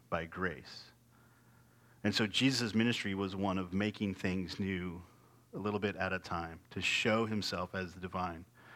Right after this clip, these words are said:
to point people to the way of Christ, to point people to the kingdom way,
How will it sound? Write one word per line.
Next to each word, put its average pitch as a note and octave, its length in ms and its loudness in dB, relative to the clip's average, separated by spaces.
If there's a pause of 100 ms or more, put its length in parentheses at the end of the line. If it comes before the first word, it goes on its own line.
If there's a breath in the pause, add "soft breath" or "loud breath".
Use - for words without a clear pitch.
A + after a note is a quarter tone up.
(220 soft breath)
to - 80 6
point B2+ 500 4
people F2 480 -6 (160)
to G#2 140 -2
the F#2+ 100 2
way F2+ 220 0
of E2+ 100 -8 (260)
Christ, - 540 -4 (380 soft breath)
to - 80 -10
point A2 280 4
people F2+ 220 -4
to - 100 -12
the F2 80 -2
kingdom F2+ 400 -2
way, E2+ 280 -6